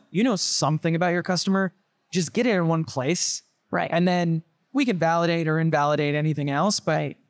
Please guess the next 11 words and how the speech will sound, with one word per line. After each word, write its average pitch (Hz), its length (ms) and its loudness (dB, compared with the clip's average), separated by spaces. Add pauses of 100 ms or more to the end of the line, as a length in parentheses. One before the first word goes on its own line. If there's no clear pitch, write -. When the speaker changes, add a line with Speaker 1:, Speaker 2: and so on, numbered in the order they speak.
Speaker 1:
there's 170 140 0
enough 190 400 2
there 151 360 2
that 156 120 0
you 165 100 0
should 156 180 -2
be 151 100 2
able 151 140 0
to 151 60 -2
get 156 180 -2
moving 143 680 0